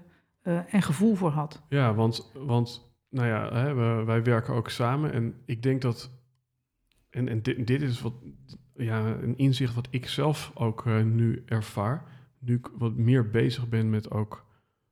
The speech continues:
Speaker 2: eh, beleggen en geld voor je laten werken,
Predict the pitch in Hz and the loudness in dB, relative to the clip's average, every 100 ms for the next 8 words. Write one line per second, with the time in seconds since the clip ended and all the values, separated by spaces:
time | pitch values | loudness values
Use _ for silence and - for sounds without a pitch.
0 | _ _ - 107 107 - 107 110 104 123 | _ _ -8 -4 -4 -6 0 2 4 4
1 | - 143 143 - 107 - 117 120 - 135 | 2 0 0 0 -2 0 -2 -4 -2 0
2 | 123 123 120 120 123 113 110 117 120 123 | 4 4 2 0 -2 -2 0 -2 -2 -4